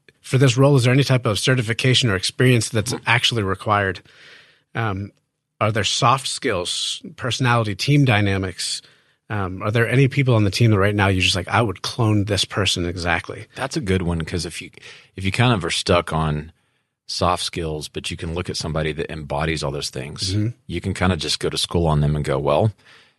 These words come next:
Speaker 2: they show up early, they smile,
Speaker 1: Right.
Speaker 2: they hustle, uh, they're always building everybody else up, they seem to be teachable." I mean, you can just kind of go,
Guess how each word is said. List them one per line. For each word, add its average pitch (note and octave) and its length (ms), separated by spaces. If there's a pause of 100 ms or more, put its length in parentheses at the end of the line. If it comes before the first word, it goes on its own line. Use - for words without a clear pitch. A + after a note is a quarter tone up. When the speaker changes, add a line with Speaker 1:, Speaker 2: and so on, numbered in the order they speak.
(140)
Speaker 2:
they E2+ 160
show E2+ 280
up G#2+ 140
early, D2+ 460 (440)
they F#2+ 100
smile, C#2+ 540
Speaker 1:
Right. E2 60 (320)
Speaker 2:
they F#2 140
hustle, D2+ 600 (440)
uh, D2 200
they're E2+ 160
always F2 200
building E2+ 340
everybody E2+ 380
else F2 260
up, C#2+ 320 (240)
they E2+ 80
seem E2+ 260
to F2 60
be E2+ 140
teachable." - 420
I E2+ 60
mean, F#2 100
you F#2 80
can G2+ 160
just F#2 160
kind A2 160
of E2 120
go, E2 340